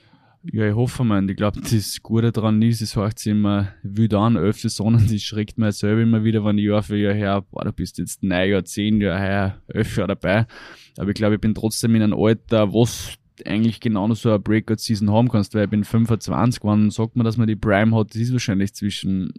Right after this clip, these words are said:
dreiundzwanzig und zweiunddreißig, dreiunddreißig. Also nehme ich das noch gern, bevor ich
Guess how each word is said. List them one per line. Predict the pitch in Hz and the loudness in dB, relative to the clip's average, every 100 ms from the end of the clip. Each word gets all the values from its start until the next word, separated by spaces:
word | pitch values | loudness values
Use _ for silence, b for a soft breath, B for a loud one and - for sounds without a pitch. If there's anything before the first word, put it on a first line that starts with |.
| _ | _
dreiundzwanzig | - - - 95 104 - 95 104 117 - | -14 -12 -4 -2 -2 -2 -2 -2 -2 -2
und | 110 107 101 - _ | 0 2 0 -2 _
zweiunddreißig, | - - - - 110 95 113 104 110 - | -20 -20 -20 -4 -2 0 0 0 -2 -2
dreiunddreißig. | 98 104 120 120 113 - B B B B B B B - | -2 0 2 2 0 -4 B B B B B B B -4
Also | 110 113 | -2 2
nehme | 107 127 151 | 4 4 4
ich | |
das | 110 117 | 2 0
noch | 101 | -2
gern, | 107 107 | 2 4
bevor | 107 - 107 107 | 2 2 2 4
ich | 107 | 4